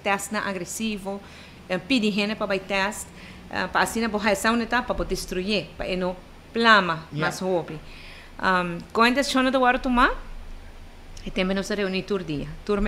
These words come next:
Speaker 1: dia nós também juntos, mas ainda operacional team também junto, esta tudo é departamento, né? Então, mer dia, beleidsteam também junto, a minha parte de beleidsteam.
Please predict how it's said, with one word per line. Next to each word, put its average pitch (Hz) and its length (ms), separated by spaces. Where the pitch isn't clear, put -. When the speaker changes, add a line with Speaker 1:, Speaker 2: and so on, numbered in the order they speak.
Speaker 1:
dia 190 220
nós 185 140
também 170 240
juntos, 220 340
mas 185 180
ainda 208 300
operacional 175 680
team 226 240
também 214 280
junto, 233 360
esta 175 220
tudo 190 160
é - 20
departamento, 185 800
né? 311 80
Então, 190 140
mer 180 140
dia, 196 240
beleidsteam 180 680
também 180 220
junto, 220 240
a 175 80
minha 165 160
parte 175 340
de 175 80
beleidsteam. 156 580